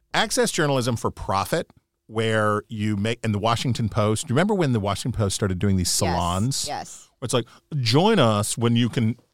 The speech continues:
Speaker 1: rub elbows with so-and-so from the Obama administration."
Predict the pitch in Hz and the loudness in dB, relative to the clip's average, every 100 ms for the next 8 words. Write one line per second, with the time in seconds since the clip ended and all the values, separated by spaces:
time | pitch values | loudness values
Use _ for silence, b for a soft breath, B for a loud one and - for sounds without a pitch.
0 | _ - 107 120 170 175 127 131 127 110 | _ -20 -2 4 4 2 2 2 4 2
1 | 92 90 92 117 110 104 95 - - - | 2 -2 -4 -2 0 0 -2 -6 -8 -4
2 | - 143 143 - 127 113 98 123 104 98 | 2 2 2 0 0 0 0 -2 0 0
3 | 87 104 127 104 92 87 - 87 82 113 | 0 0 0 -2 -2 -6 -6 -6 -8 -10